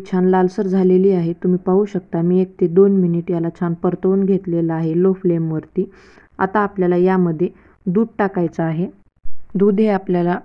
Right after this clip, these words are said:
नॉर्मल टेम्परेचरचं, रूम टेम्परेचरचं टाकलं तरी चालेल. साधारण अर्धा लिटर दूध आहे हे. दूध थोडंसं जास्तच टाकायचं आहे, कारण ते छान आटून आपल्याला खवा झाल्यासारखं होईल आणि खीर आपली खूप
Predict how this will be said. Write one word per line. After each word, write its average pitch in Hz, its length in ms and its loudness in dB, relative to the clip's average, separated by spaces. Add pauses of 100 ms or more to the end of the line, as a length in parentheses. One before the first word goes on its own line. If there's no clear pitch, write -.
(140)
नॉर्मल 185 440 4
टेम्परेचरचं, 180 800 -2
रूम 196 280 2
टेम्परेचरचं 180 680 -4 (280)
टाकलं 175 360 0
तरी 175 180 -2
चालेल. 165 380 -2 (440)
साधारण 190 400 2
अर्धा 190 260 2
लिटर 190 320 0
दूध 170 240 0
आहे 165 240 -2
हे. 160 160 -4 (180)
दूध 208 180 -2 (100)
थोडंसं 185 360 0
जास्तच 185 460 -4
टाकायचं 175 420 -6
आहे, 170 60 -4 (340)
कारण 185 260 2
ते 190 160 -2 (100)
छान 180 180 0
आटून 175 300 -2
आपल्याला 170 480 -2 (360)
खवा 196 220 4
झाल्यासारखं 180 640 -2
होईल 170 340 0
आणि 170 200 -2 (240)
खीर 208 220 0
आपली 175 340 0
खूप 190 180 -4